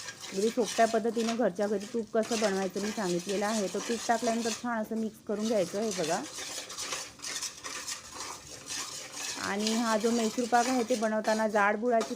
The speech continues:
कढई घ्यायचं किंवा जाड बुडाचं पातेलं घ्यायचं. ते छान असं मिक्स करून घ्यायचं. त्यानंतर मी पुन्हा इथे थोडं तूप टाकत आहे. तर आपल्याला असं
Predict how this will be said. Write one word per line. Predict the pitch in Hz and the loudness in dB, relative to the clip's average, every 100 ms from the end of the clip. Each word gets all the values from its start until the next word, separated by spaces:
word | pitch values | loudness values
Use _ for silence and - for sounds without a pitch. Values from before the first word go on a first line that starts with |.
| 226 | 2
कढई | 208 208 | 4 4
घ्यायचं | 226 226 175 196 220 | 4 2 2 0 0
किंवा | 233 214 | 2 0
जाड | 208 196 | 2 2
बुडाचं | 196 214 208 220 | 2 4 2 2
पातेलं | 220 190 190 202 | 0 0 0 2
घ्यायचं. | 226 180 - 196 349 - - - - - - - - - - - - - - - - - - - - - - - - - - - - - - - - - - - - | 2 0 0 -2 -4 -6 -10 -10 -10 -10 -10 -12 -12 -10 -10 -14 -16 -12 -10 -12 -18 -20 -18 -16 -16 -16 -20 -20 -20 -16 -14 -14 -16 -18 -20 -10 -8 -6 -10 -12 -8
ते | 185 - | -6 -4
छान | 202 202 | -2 -2
असं | 208 214 | -2 0
मिक्स | 214 208 - | -2 -4 -4
करून | 220 214 | -2 2
घ्यायचं. | 233 202 - 190 269 294 - - - - - - - - - - - - - - - - - - - - - - | 2 0 0 -4 -4 -6 -10 -12 -12 -14 -12 -10 -12 -12 -10 -8 -8 -10 -12 -12 -10 -10 -12 -14 -14 -12 -12 -2
त्यानंतर | 196 214 233 262 | 0 2 2 2
मी | 269 | 2
पुन्हा | 262 240 233 254 | 2 4 4 4
इथे | 262 226 220 254 240 | 2 2 2 0 -2
थोडं | 220 208 | 0 0
तूप | 240 220 | 0 0
टाकत | 214 196 196 | 2 2 2
आहे. | 208 196 202 359 - - - - - - - - - - - - - - | 0 0 -2 -2 -4 -8 -14 -12 -10 -10 -14 -20 -20 -20 -20 -20 -20 -4
तर | 214 | 2
आपल्याला | 226 220 254 262 | 4 6 6 8
असं | 269 | 6